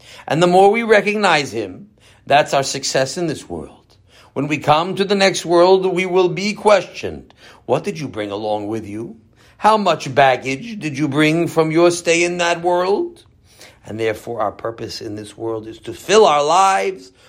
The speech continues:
with, with as much baggage as possible. And the best baggage you can bring along with you to Olam Haba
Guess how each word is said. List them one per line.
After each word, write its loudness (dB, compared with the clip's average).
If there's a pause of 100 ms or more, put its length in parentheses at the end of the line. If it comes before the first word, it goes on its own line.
(120)
with, -2
with 0
as 0
much 2
baggage 2
as -4
possible. 0 (300)
And -12
the -10
best -8
baggage -2
you -16
can -6
bring -2
along 0
with -4
you -14
to -14
Olam -6
Haba 0